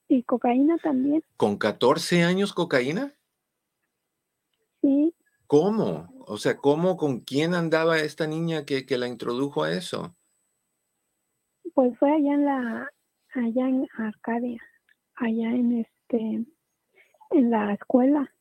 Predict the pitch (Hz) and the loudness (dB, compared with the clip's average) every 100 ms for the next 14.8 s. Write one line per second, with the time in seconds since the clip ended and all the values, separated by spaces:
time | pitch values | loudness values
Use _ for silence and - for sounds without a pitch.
0 | - 214 98 - - 135 156 147 135 120 | 0 2 2 0 4 6 6 4 4 2
1 | 92 107 107 101 95 80 104 104 95 73 | 0 -2 -2 -2 -4 0 0 2 -2 -2
2 | 98 92 95 101 90 107 113 110 101 87 | -4 -4 -6 -6 -2 0 0 0 0 -2
3 | - - 101 95 101 98 104 110 107 104 | -8 -6 -4 -4 -2 0 0 0 -2 -2
4 | 98 90 90 90 85 277 277 339 _ - | -4 -6 -6 -6 2 2 2 -2 _ -6
5 | - 107 - - - 143 156 180 170 151 | -6 -6 -6 -6 2 4 6 4 4 4
6 | 156 - 196 247 226 104 107 107 113 139 | 2 0 2 2 4 2 2 0 2 0
7 | 208 262 113 - _ - 110 107 113 104 | -2 -6 -14 -18 _ -2 0 2 2 0
8 | 110 113 113 110 110 92 87 - _ - | 0 0 -2 -2 -2 -4 -6 -14 _ -20
9 | - - _ _ _ _ _ _ _ _ | -20 -20 _ _ _ _ _ _ _ _
10 | _ _ _ _ _ _ _ - 233 220 | _ _ _ _ _ _ _ 2 2 4
11 | 226 247 254 254 285 254 269 320 294 302 | 2 2 0 2 2 2 2 0 2 -2
12 | - 277 226 220 214 240 240 277 247 302 | 0 0 0 -2 -4 -4 -4 -6 -2 -2
13 | - 320 339 - 262 220 220 208 208 220 | 0 -2 -2 -8 -6 -4 -4 -4 -4 -4
14 | 320 349 - 226 _ 226 214 | -4 -4 -6 -12 _ -4 -4